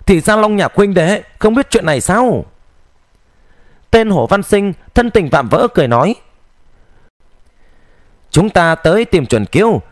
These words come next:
chính là định cùng y đi tới Cô Hà Thành. Nay Chuẩn Kiêu chết rồi, ừ, không bằng Long Nhạc huynh đệ cùng đi với bốn huynh đệ chúng ta đây." Người chiếm nơi này, trở thành địa chủ nơi đây, cũng cần phải tới Cô Hà Thành đăng ký một phen. Trung Nhạc nghe vậy,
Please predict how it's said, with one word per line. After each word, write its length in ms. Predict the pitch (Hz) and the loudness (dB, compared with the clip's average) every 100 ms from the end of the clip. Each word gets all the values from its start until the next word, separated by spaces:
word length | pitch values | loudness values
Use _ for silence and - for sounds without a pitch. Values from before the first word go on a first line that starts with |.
| - | -8
chính 160 | - 233 | -2 0
là 60 | 233 | 0
định 180 | 190 | -2
cùng 200 | 165 165 | -2 -2
y 320 | 185 190 190 - | 0 0 -2 -4
đi 180 | - 180 | 0 0
tới 180 | 170 185 | 2 0
Cô 220 | - 196 | 2 0
Hà 160 | 175 123 | 0 -2
Thành. 380 | - 120 165 90 _ _ - - - | -2 -2 -2 -6 _ _ -20 -20 -4
Nay 160 | 214 214 | -2 0
Chuẩn 180 | 156 | -2
Kiêu 220 | 107 190 185 | 0 0 2
chết 240 | 254 - | -2 -2
rồi, 300 | 160 190 147 - - | 0 -2 -4 -10 -8
ừ, 180 | - 196 | -2 0
không 200 | - 226 | 0 0
bằng 220 | 214 127 | -2 0
Long 180 | 156 190 | -2 0
Nhạc 180 | 185 233 | -2 -2
huynh 160 | 185 180 | -2 0
đệ 260 | 151 196 - _ - | 0 -2 -6 _ -2
cùng 200 | 180 135 | 0 2
đi 140 | 190 | 0
với 120 | 175 | 0
bốn 160 | 175 220 | 0 0
huynh 160 | 247 202 | 0 -2
đệ 140 | 160 | -4
chúng 160 | - 208 | -4 -4
ta 160 | 185 | -2
đây." 280 | 170 226 202 - _ _ _ - | 0 0 -2 -8 _ _ _ -4
Người 200 | 143 151 | 0 0
chiếm 220 | - 226 | 0 -2
nơi 120 | 233 180 | 0 -2
này, 300 | 127 160 127 - - | 0 -2 -4 -10 -2
trở 100 | 170 | 0
thành 220 | 190 175 | 0 0
địa 120 | 170 | -2
chủ 200 | - 160 | 0 -2
nơi 180 | 120 202 | 0 0
đây, 300 | 202 233 208 - _ - _ | 0 0 -2 -6 _ -20 _
cũng 160 | - 262 | -2 0
cần 180 | 208 131 | -2 -2
phải 120 | 127 | -2
tới 320 | - 165 247 | 0 0 0
Cô 180 | - 214 | 0 0
Hà 140 | 170 | 0
Thành 300 | - 127 170 - - | 0 -2 -2 -6 -4
đăng 200 | 160 170 | -2 -2
ký 200 | 151 208 | 0 0
một 200 | 233 - | 0 -2
phen. 320 | 165 233 180 - _ - _ _ _ _ _ _ _ _ _ _ _ _ _ - | -2 0 -4 -8 _ -20 _ _ _ _ _ _ _ _ _ _ _ _ _ -2
Trung 180 | 247 | 0
Nhạc 200 | 220 175 | 0 -2
nghe 100 | 202 | -2
vậy, 280 | 208 180 151 | 0 -2 -2